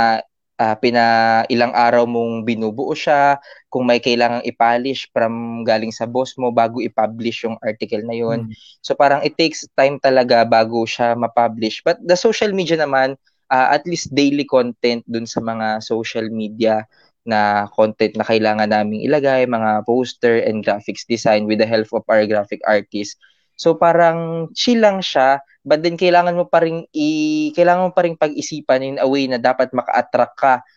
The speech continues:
Speaker 1: ng, ah, customer, maka-attract ka ng mga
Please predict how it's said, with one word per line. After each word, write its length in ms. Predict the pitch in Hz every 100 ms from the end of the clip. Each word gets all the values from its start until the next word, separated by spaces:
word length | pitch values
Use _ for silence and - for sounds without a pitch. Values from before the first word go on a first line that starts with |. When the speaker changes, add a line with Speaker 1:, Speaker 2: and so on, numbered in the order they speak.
| _
Speaker 1:
ng, 280 | _ 127 123
ah, 200 | 117 113
customer, 540 | 110 113 113 - 143 139
maka-attract 580 | 131 - 113 - 113
ka 80 | 120
ng 140 | 117 117
mga 340 | 113 113 110